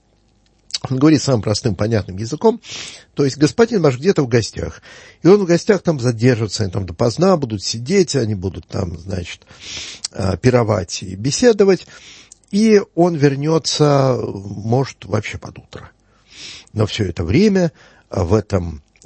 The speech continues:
слуги этого знатного человека,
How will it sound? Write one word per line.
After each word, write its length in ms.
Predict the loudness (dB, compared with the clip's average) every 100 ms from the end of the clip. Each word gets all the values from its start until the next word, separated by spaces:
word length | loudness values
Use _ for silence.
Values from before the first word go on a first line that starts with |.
| -14 -8
слуги 480 | -2 0 2 2
этого 480 | 2 2 2 2 0
знатного 500 | 0 0 0 0 -4
человека, 640 | -4 -2 0 0 0 2